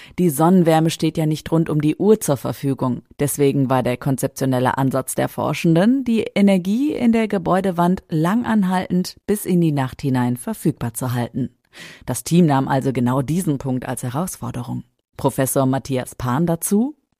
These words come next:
"Beton hat grundsätzlich ein sehr gutes Wärmespeichervermögen. Aber erst mit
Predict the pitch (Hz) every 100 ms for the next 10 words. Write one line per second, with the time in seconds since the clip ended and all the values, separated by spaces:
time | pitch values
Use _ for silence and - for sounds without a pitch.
0 | _ - 190 175 220 262 208 - 196 190
1 | 165 - 170 - 156 147 143 151 139 143
2 | 139 147 139 135 127 127 120 - - 127
3 | 123 131 - 131 135 131 127 120 - -
4 | - - 135 127 - 147 - 147